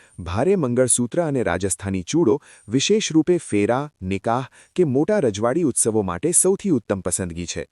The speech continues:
જ્યારે આ ઘરેણાને રાજપૂતી પોશાક કે ગોટાપત્તી સાડી સાથે પહેરવામાં આવે છે, તો તે પહેરવાવાળી મહિલાને એક સાક્ષાત મહારાણી જેવો દિવ્ય સ્વરૂપ પ્રદાન કરે છે.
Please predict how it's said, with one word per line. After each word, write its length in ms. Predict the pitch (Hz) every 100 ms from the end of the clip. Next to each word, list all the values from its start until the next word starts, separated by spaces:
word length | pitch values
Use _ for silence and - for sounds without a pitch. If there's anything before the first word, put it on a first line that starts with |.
| _ _ _ - 117
જ્યારે 280 | 147 185
આ 180 | 175 147
ઘરેણાને 500 | 160 135 156 160 170
રાજપૂતી 500 | 120 101 - 127 156
પોશાક 400 | 143 98 - 113 -
કે 100 | 135
ગોટાપત્તી 640 | 90 98 127 113 101 127
સાડી 300 | - 95 107
સાથે 280 | - 98 120
પહેરવામાં 540 | 87 87 85 90 87
આવે 160 | 107 180
છે, 240 | - 82 - - -
તો 80 | 185
તે 140 | 190 202
પહેરવાવાળી 640 | 110 110 139 185 175 180
મહિલાને 420 | 117 117 123 143
એક 240 | 139 135 -
સાક્ષાત 580 | - 107 - 175 185
મહારાણી 500 | 104 87 98 120 175
જેવો 280 | 143 101 120
દિવ્ય 340 | 147 160 170 175
સ્વરૂપ 340 | - 107 104
પ્રદાન 320 | 101 90 87
કરે 240 | 87 85 82
છે. 240 | - -